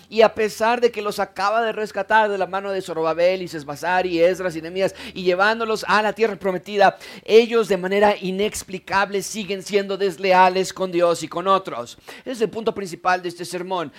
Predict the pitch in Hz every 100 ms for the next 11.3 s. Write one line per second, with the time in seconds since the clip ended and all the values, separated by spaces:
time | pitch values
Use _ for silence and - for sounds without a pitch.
0 | - 165 190 - - 214 214 214 196 190
1 | 185 202 196 196 175 165 160 165 156 175
2 | 185 202 165 170 160 165 175 190 185 175
3 | 175 214 233 208 165 - 175 165 - 202
4 | 220 220 202 156 123 156 156 170 175 180
5 | 175 - - _ _ _ 117 120 170 226
6 | 226 214 - _ _ _ _ 147 147 143
7 | 156 156 160 147 143 127 123 123 - -
8 | _ _ - 127 120 117 - - - _
9 | - 160 - 247 277 226 180 208 247 226
10 | 233 - - _ 175 165 165 202 226 214
11 | 208 196 -